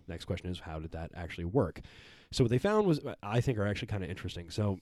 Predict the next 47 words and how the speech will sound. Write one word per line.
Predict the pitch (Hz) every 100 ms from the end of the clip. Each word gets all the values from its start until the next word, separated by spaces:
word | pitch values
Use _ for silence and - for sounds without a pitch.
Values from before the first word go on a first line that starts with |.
| - -
what | - 120
they | 127
would | 123
do | 117 170
is | 170 110
they | 110
would | 107
administer | 101 151 143 127
all | 110
this | 110
protocol, | - 95 - 90 87 85
and | 107
what | 101
they | 101
found | 123 123 123
was | 107 101 92
the | 92
patient's | 98 147 147 139
temperature, | - 123 113 117 123 131 -
on | 98 101
average, | 98 92 101 110
dropped | - 98 92
from | - 95
thirty-eight | - 107 107 101
point | - 98
two | - 110
Celsius | 104 101 107 -
to | 95 92 -
thirty-seven | 104 95 92 85
point | - 85
five. | - 87 90 - - - - _ _ -
They | 104
would | 95
have | 101 98 92 92
rises | 101 104 107 117 117
in | 101
systolic | 95 - 98 101 92 98
and | 92
diastolic | 95 92 101 92
blood | 107
pressure | - 104 120
on | 90
arrival | 92 92 98
to | 90
the | 92
E | 131
R. | 123 123